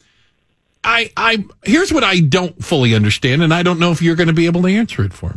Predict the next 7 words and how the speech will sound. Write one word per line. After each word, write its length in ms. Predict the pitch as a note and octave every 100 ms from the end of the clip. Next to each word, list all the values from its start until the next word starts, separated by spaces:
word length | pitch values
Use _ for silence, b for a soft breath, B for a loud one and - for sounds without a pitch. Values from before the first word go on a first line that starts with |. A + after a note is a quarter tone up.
| -
me. 120 | _ _ _ _ b b b b D3+ -
Will 540 | F#3+ G3 C4+ B3+ G#3 _ _ _ -
a 180 | A3 G3+
booster 720 | D#3+ C#4 F4 - D4+ C#4 C#4 _ _ _ _ _ _ _ _ -
dramatically 920 | C#3 F3+ F#3 F3 F#3+ A#3 - B3 A3
increase 640 | G#3 G3 - G3+ A3 - -
my 480 | E3 D#3+ D#3+ D#3+